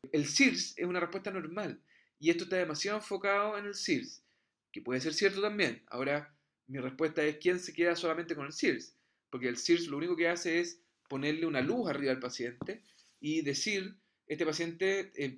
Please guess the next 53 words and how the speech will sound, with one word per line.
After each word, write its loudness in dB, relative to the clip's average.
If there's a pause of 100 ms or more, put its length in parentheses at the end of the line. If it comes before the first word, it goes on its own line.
(120)
tiene 0
mayor 2
probabilidad 2
de 0
tener 0
efectos -4
adversos", -4
nada 0
más -6
que 0
eso, -10 (380)
¿ya? -8 (220)
Hay -2
que 2
hacer 0
más 0
trabajo 0
con -8
ese -10
paciente, -8 (240)
pero 0
el -2
sirs -2
hace -6
un -8
muy -4
buen -4
trabajo 2
identificándolo. -4 (240)
La 4
baja 6
especificidad, 2
como 0
les 0
dije, -6 (440)
y 2 (180)
cuando 4
ya 2
estaba 4
a 4
punto -2
de -6
salir -2
sepsis -6
tres, 4
o 2
una 0
de 0
las -4
justificaciones -4
del -2
sepsis -8
tres -2